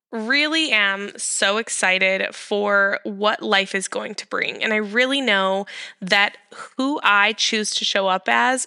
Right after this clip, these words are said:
is so important to the person I'm becoming. Because who I'm showing up as now and the habits and intentions that I'm setting now are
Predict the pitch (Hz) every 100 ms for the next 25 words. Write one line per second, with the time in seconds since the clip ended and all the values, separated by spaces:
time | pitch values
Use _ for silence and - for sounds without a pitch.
0 | - 233 - - 196 208 233 220 208 160
1 | 208 226 - - - _ - - 208 -
2 | 214 - 208 190 185 - - - 104 -
3 | 208 _ _ - - - - - 220 226
4 | - - 277 302 285 262 240 226 - -
5 | _ 202 202 208 208 190 185 180 214 269
6 | 320 - - - - 214 220 202 _ 196
7 | 190 - 208 226 240 226 208 196 - 208
8 | - 208 196 190 190 - 190 190 185 185
9 | 175 185 240 - 208